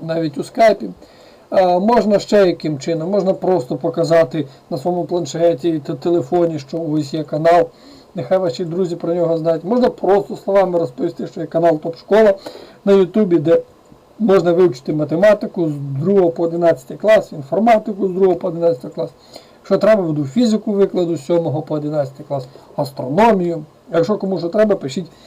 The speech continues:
в коментарях, я буду роздивлятися цю можливість і створювати для вас відео. Підписуйтесь на канал,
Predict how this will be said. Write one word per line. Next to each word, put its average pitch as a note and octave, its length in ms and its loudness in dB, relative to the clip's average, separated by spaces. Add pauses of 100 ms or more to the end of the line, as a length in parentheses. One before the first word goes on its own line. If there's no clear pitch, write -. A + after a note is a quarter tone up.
(300)
в - 40 -14
коментарях, E3+ 600 0
я D3 80 -6
буду D3+ 320 -4 (100)
роздивлятися D3+ 600 -4
цю E3+ 140 -6
можливість G#3+ 520 0
і F3 140 -4 (360)
створювати E3+ 420 -4
для C#3+ 100 -6
вас D3+ 220 -2
відео. D3 180 -6 (920)
Підписуйтесь A#3+ 640 -2
на G#3+ 140 6
канал, F#3 520 2